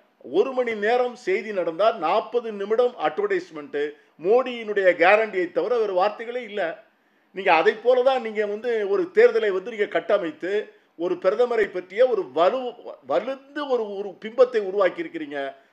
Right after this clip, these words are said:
அந்த பிம்பம் வந்து சின்ன பின்னமாக போகுது. நீங்க பார்த்துக்கிட்டே கொண்டு இருங்க. ஏன்னா, இன்னைக்கு அவருடைய டிஃபென்சிவை தான் நான் சொல்றேன்.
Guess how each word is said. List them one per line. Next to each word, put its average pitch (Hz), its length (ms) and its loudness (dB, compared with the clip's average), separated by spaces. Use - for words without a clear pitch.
அந்த 147 240 -4
பிம்பம் 226 440 0
வந்து 208 200 -6
சின்ன 269 400 2
பின்னமாக 208 440 -2
போகுது. 123 240 -14
நீங்க 175 200 0
பார்த்துக்கிட்டே 214 680 2
கொண்டு 185 240 -4
இருங்க. 143 360 -8
ஏன்னா, 175 480 2
இன்னைக்கு 185 280 -2
அவருடைய 190 500 4
டிஃபென்சிவை 247 580 2
தான் 233 140 2
நான் 185 140 -2
சொல்றேன். 165 360 -8